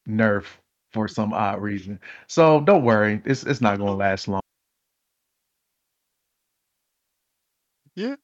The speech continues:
Speaker 2: yeah, yeah, y'all too, y'all, y'all do get the nerf hammer pretty hard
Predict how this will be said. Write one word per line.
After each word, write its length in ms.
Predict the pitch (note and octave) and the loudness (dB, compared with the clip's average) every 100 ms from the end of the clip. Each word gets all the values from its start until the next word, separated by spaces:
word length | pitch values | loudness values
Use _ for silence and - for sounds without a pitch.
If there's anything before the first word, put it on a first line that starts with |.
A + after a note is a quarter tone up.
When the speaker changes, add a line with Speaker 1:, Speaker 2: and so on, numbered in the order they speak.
| C3+ | -14
Speaker 2:
yeah, 220 | D3+ F3 | -12 -12
yeah, 220 | F#3 B2+ B2+ | -10 -6 -4
y'all 220 | B2 A#2 | -2 -4
too, 240 | - C3 A2+ | -6 -10 -8
y'all, 220 | G#2+ A2+ | -6 -4
y'all 240 | G#2+ A2 A2 | -4 -6 -6
do 180 | A2+ | -10
get 220 | A2 G2+ G2 | -14 -14 -14
the 60 | |
nerf 200 | G2 G2 | -8 -8
hammer 280 | - F#2+ F#2 | -8 -10 -10
pretty 220 | - G2 | -10 -12
hard 400 | F2 F2+ E2 D#2+ | -10 -8 -8 -10